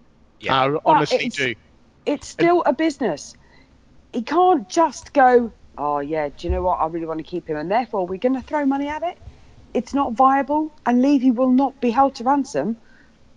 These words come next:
Speaker 3: by somebody who can kick a ball around a pitch.
Speaker 2: The, the thing, the thing is, is that Toby goes, we get somebody in for,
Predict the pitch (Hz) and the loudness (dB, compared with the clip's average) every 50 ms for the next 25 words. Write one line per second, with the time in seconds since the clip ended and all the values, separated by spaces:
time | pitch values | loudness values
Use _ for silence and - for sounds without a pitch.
0 | _ _ - 247 233 226 - 285 262 247 233 240 226 185 170 233 233 - - 196 | _ _ 2 2 2 2 0 -2 -2 -2 -2 -4 -6 -4 -4 -6 -6 -6 -8 -10
1 | - - - 254 247 - 208 - 240 233 233 220 208 214 208 214 208 214 - - | -10 -2 0 0 0 0 -2 2 4 4 4 4 2 0 -2 -2 -4 -8 -10 -10
2 | 269 - - - - - - - - - - - 160 170 - - 160 - - 196 | -10 -10 -10 -12 -16 -18 -18 -18 -18 -10 0 2 2 2 4 2 0 2 2 0
3 | 190 165 147 147 135 - 170 165 156 131 123 120 117 - - - - - - - | 0 0 -2 -4 -2 0 0 0 0 -2 -2 -4 -6 -10 -14 -16 -18 -20 -14 -6
4 | - 127 123 120 - - - 127 123 123 - _ _ - _ _ - - - - | -4 -4 -4 -4 -6 -8 -6 -4 -4 -4 -6 _ _ -20 _ _ -20 -20 -20 -20
5 | - - - - - - _ _ - - - - - 165 160 143 143 131 - 135 | -20 -20 -20 -20 -20 -20 _ _ -20 -20 -8 -2 0 0 0 0 -2 -4 -2 -2
6 | 113 107 110 117 117 - - - - - - - - - - - - - 135 135 | -2 -2 -4 -8 -12 -16 -18 -18 -20 -20 -20 -20 -20 -20 -20 -20 -16 -10 -8 -6
7 | 131 - - - - - 139 131 127 127 131 131 131 131 127 127 120 - - - | -4 -6 -6 -6 -4 -4 -4 -4 -2 -4 -4 -2 0 -2 -2 -4 -8 -16 -12 -8
8 | 131 120 120 120 117 113 113 | -8 -6 -4 -4 -4 -4 -6